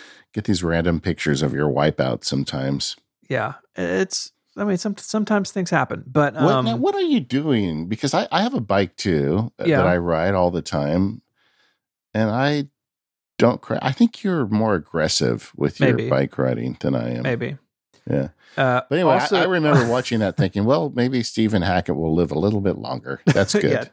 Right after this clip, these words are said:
Speaker 2: that's right. Uh, also support for e-bikes. And so they've, I guess they've worked out a way to more accurately work out how much, you know, effort you're making versus effort the bike is making. Also, I guess this would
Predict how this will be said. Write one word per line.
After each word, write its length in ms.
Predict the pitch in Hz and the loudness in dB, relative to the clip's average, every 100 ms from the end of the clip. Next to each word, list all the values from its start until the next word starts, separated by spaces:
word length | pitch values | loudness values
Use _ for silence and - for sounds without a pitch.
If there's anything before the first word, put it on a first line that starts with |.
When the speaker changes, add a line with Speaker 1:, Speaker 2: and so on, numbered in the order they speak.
| - | -8
Speaker 2:
that's 180 | 151 143 | -6 0
right. 240 | 135 117 - - _ _ - | 0 -2 -8 -20 _ _ -4
Uh, 160 | 160 | -2
also 440 | - 170 233 - 220 | 0 0 0 0 -2
support 580 | - 180 - 175 185 - | -2 -4 -2 2 2 0
for 300 | - 165 151 | -2 0 0
e-bikes. 600 | 147 196 131 113 - - | -2 0 0 -2 -6 -6
And 120 | 127 | -4
so 240 | 139 131 | 0 0
they've, 360 | 123 127 131 127 | 0 0 0 -2
I 120 | 127 | -2
guess 180 | 131 131 | -2 0
they've 180 | 139 127 | -2 0
worked 220 | 131 127 | -2 0
out 140 | 127 | 0
a 60 | 123 | 0
way 280 | 117 117 120 | 0 0 -2
to 180 | - | -4
more 360 | 120 117 117 113 | -6 -4 -4 -6
accurately 880 | - 131 123 131 107 127 123 120 113 _ _ _ _ _ - | -4 -4 -4 -10 -12 -8 -8 -8 -10 _ _ _ _ _ -4
work 320 | 139 127 - | 0 0 0
out 300 | 123 117 123 | 0 0 -2
how 240 | 127 117 | 0 0
much, 480 | 117 113 117 - - - | 2 -2 -2 -10 -14 -8
you 120 | 139 | -4
know, 140 | 120 | -2
effort 400 | 117 127 - 123 | 2 0 0 -4
you're 140 | 120 120 | 0 0
making 420 | 117 113 120 113 | 0 0 -2 -4
versus 320 | 113 110 110 | -6 -4 -4
effort 400 | 113 113 127 - | -4 -6 -6 -12
the 60 | 120 | -4
bike 260 | 165 190 | -2 0
is 100 | 190 | -2
making. 460 | 170 156 151 151 143 | 0 -2 0 0 0
Also, 500 | 127 123 - 127 120 | 0 0 0 0 0
I 120 | 123 | -2
guess 220 | 120 113 | -4 -6
this 200 | - 113 | -6 -10
would 320 | - 117 110 | -2 0 0